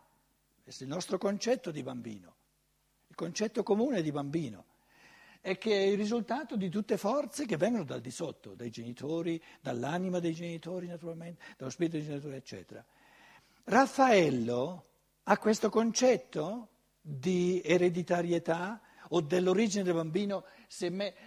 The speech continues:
nel suo modo di mettere il bambino nel, nel braccio della mamma? No, dimostra nel suo quadro di avere il concetto opposto dell'origine del bambino.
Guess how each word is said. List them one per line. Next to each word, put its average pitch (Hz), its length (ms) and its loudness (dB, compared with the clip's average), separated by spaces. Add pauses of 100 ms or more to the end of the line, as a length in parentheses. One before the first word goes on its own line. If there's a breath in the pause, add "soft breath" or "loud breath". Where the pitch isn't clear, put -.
nel 175 160 -4
suo 202 240 -2
modo 208 300 4
di 185 100 2
mettere 196 300 0
il 170 80 2
bambino 165 480 -2
nel, 139 260 -6
nel 135 300 -6
braccio 151 260 -10
della 147 200 -6
mamma? 117 360 -10
No, 226 540 -2 (520 soft breath)
dimostra 240 920 2
nel 156 180 -4
suo 156 220 -2
quadro 196 420 -2
di 165 100 2
avere 170 360 6
il 143 120 -2
concetto 196 800 0
opposto 240 1040 2 (1000)
dell'origine 151 960 0 (280)
del 135 140 -12
bambino. 113 500 -14